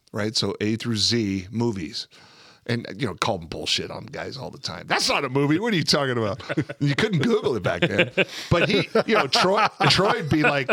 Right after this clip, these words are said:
twenty-five flights of stairs down, right, painting a stair, and Mark Gilman be over here, and,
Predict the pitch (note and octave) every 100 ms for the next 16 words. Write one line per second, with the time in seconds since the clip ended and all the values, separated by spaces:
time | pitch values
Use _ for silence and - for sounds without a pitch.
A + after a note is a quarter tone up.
0 | - - F#3+ - - F3+ F#3 F#3 D#3+ D3+
1 | D3 B2 D3 C#3+ C#3 C3 - C3+ B2 A2
2 | A2 A2 B2+ A2 F#2+ G#2 G2 G#2+ A2+ A2
3 | - C#3 B2 A2 - A#2+ A2+ A#2 A2+ F#2+
4 | F2+ A2+ C3+ - B2+ B2+ A2+ A#2+ A#2 A#2
5 | G#2+ A2+ A#2 A#2 A2+ F2